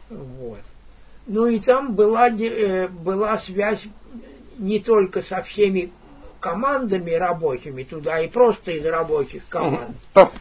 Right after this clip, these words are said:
Speaker 2: попадали.
Speaker 1: попадали.
Speaker 2: Мгм.
Speaker 1: Вот. И оттуда уже, э, значит, получив меди-, нужную медицинскую помощь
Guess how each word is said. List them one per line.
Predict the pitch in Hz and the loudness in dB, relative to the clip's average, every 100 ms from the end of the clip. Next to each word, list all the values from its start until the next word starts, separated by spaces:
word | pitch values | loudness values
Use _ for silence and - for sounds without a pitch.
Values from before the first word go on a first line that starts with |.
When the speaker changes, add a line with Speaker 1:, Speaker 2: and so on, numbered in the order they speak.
| - | 0
Speaker 2:
попадали. | 175 151 143 135 127 120 | 4 6 6 4 4 0
Speaker 1:
попадали. | - 151 139 117 107 104 | -2 -6 -6 -10 -10 -8
Speaker 2:
Мгм. | - 175 - - - - | -8 -8 -12 -20 -20 -18
Speaker 1:
Вот. | - - - | -16 -16 -14
И | - 180 - - - - - | -2 0 0 -6 -20 -14 -4
оттуда | 160 - - 262 277 240 202 | -4 -4 -2 2 6 8 6
уже, | - 202 160 196 160 - - - - - - - - 285 294 294 | 2 -6 0 2 2 -4 -14 -18 -18 -20 -14 -14 -14 -20 -20 -10
э, | 180 156 147 220 | -8 -8 -10 -18
значит, | 170 147 156 139 - | -16 -14 -14 -16 -2
получив | 196 196 185 220 190 208 | 6 6 6 2 -2 0
меди-, | 185 180 202 | 0 2 2
нужную | 190 196 165 180 175 | 2 0 0 0 0
медицинскую | 175 175 180 - 202 175 139 180 175 | 0 0 0 2 0 0 -6 -6 -6
помощь | - 190 165 143 | -2 0 0 -4